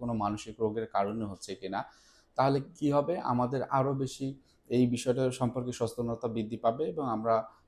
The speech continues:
আহ, পরবর্তীতে এই সচেতনতার ভিত্তিতে কোনো একটা কিছু করতে পারবো, যার মাধ্যমে হয়তো ঘুমের সমস্যা হবে না।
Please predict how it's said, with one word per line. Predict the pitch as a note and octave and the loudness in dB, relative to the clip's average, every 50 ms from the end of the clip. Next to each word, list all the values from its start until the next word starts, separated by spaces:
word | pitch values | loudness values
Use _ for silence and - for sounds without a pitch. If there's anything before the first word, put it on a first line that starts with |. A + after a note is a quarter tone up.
| _ - | _ -2
আহ, | - A2 G#2+ | 0 0 0
পরবর্তীতে | G#2+ - A#2+ A2+ A2 A#2 A2+ - B2 B2 B2 B2+ A#2+ B2+ B2 | 4 4 4 4 4 2 0 0 -2 -2 -2 -2 -2 0 2
এই | G#2+ A#2 A2+ | 2 2 0
সচেতনতার | - A2+ A2+ - - A#2+ - - C3 A#2+ | 0 -4 -4 -4 -8 -10 -8 -6 -6 -6
ভিত্তিতে | A2+ A#2+ - - B2 - - D3 | -6 -6 -8 -10 -12 -8 -8 -8
কোনো | B2 B2+ A#2 A2+ A#2 | -4 -4 -2 -2 0
একটা | A2 G#2+ - A2+ | -2 -2 -4 -10
কিছু | A2 A#2 A2+ B2 | -14 -10 -10 -10
করতে | A#2 - - - - - | -10 -8 -10 -8 -8 -2
পারবো, | A#2 A2+ G#2 F#2+ F#2+ | -2 -2 -2 -2 -2
যার | F#2 G#2+ G#2+ G#2 | 0 2 2 2
মাধ্যমে | G#2 G#2+ G2+ - - A2+ B2 B2+ | 2 -2 -4 -4 -6 -8 -6 -6
হয়তো | B2 A#2 A2 - A2+ G#2 | -6 -6 -4 -4 -6 -6
ঘুমের | G2+ A2 G#2 A2 A2+ | -6 -8 -8 -8 -8
সমস্যা | A2+ - A2+ A2 G#2+ - - A2+ | -8 -6 -6 -8 -8 -6 -6 -2
হবে | A2+ G#2+ G2+ A2 A2+ | -2 0 0 0 0
না। | B2 D#3 | 0 -2